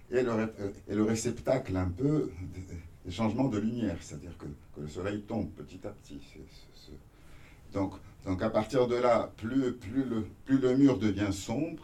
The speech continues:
plus, plus ces aspérités, justement, et, et moins il y a d'événements aussi bien sur, au niveau de l'image que du, du son, plus notre, euh,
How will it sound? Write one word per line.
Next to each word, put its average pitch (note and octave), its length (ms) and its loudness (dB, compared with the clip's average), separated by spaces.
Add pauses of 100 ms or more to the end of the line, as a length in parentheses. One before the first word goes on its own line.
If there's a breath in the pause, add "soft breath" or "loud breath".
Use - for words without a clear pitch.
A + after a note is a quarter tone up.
(1120 loud breath)
plus, C#3 240 2
plus C3 260 -4
ces A2+ 260 -2
aspérités, A2 720 -2
justement, A#2 600 -4 (120)
et, G2+ 160 0 (640 loud breath)
et G#2 100 6
moins C3+ 320 6
il A2+ 160 2
y A#2+ 80 4
a A2+ 80 6
d'événements B2 800 4
aussi A2 320 -8
bien G#2+ 320 0
sur, - 160 -10 (300)
au F#2 40 -2
niveau F#2+ 280 -2
de F#2 120 -2
l'image F2 720 -6 (300)
que A2 300 0 (380)
du, - 80 -16 (340)
du - 120 -16
son, D3 260 -4
plus - 480 4 (640 loud breath)
notre, G#2 520 2
euh, F#2 340 2